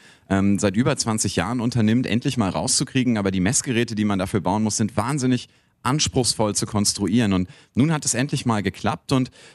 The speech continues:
das Ganze ist, ähm, nicht weniger als im Prinzip eine Revolution in der Astronomie, denn wir müssen Astronomie schließlich immer so betreiben, dass wir auf das schauen, was zu uns zur Erde kommt. Wir können anders als in anderen Wissenschaften nicht ein Experiment aufbauen und dann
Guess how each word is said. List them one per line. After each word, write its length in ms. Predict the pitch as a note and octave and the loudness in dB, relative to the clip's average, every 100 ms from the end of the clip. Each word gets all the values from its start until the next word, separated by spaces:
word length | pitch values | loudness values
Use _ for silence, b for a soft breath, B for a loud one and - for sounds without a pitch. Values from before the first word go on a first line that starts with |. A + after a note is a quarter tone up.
| B - | B -4
das 200 | A2+ - | -2 -2
Ganze 240 | C3 - | -2 0
ist, 260 | B2 - C3 | 0 2 2
ähm, 600 | B2+ B2 B2 F#2 A#2 - | 2 2 0 0 0 4
nicht 340 | A#2+ C#3+ - | 2 2 2
weniger 360 | A#2+ C#3+ D3 G2+ | 2 2 0 -2
als 240 | A#2 - | -2 -2
im 100 | A2 | -2
Prinzip 280 | G#2+ A2+ C3 | -2 0 0
eine 120 | A#2+ | 0
Revolution 540 | G#2 A2 G#2 - C#3 G3 | 0 0 0 0 2 2
in 100 | F#2+ | 0
der 100 | C#2+ | 0
Astronomie, 500 | - G#2 F#2 F#2 F#2 | -2 0 2 2 2
denn 280 | F#2 F#2 - b - | 2 0 -4 b -2
wir 100 | G2 | 2
müssen 260 | A#2 E3 | 2 2
Astronomie 680 | G2+ - B2 G#2 G2 A#2 D3+ | 0 0 2 4 4 4 2
schließlich 400 | - C3 A#2+ E2+ | 0 0 0 0
immer 200 | C3 B2+ | 2 2
so 180 | F2+ A#2+ | 2 0
betreiben, 440 | D#3+ G#2+ A2 B2 | 0 -2 -2 -2
dass 160 | G#2+ G#2 | -2 -2
wir 100 | F2 | -2
auf 100 | - | -2
das 220 | G2+ - | -2 2
schauen, 200 | B2 A2 | 2 2
was 200 | G2+ - | 0 -2
zu 100 | G2+ | 0
uns 240 | G#2+ - | 2 2
zur 120 | B2 | 0
Erde 240 | E2 F2+ F2 | 0 0 -2
kommt. 340 | - D2 D2+ | -6 -8 -8
Wir 80 | D#2 | -8
können 260 | - F2+ D#2+ | -2 -2 0
anders 300 | G2 A2+ G#2 | 0 0 -2
als 160 | F#2 | -2
in 80 | E2 | -2
anderen 260 | F2 A#2 G#2+ | 0 0 0
Wissenschaften 520 | A#2+ A2 A2+ G#2 G#2+ | 0 0 -2 0 0
nicht 200 | G#2+ - b b | 0 -2 b b
ein 160 | G2 - | -4 -2
Experiment 600 | - A#2 G#2 F#2+ F#2+ - | -2 0 2 0 -2 -2
aufbauen 500 | B2 - F3 E3+ D#3+ | -4 -2 -2 0 2
und 80 | G#2+ | 2
dann 160 | F#2+ | 0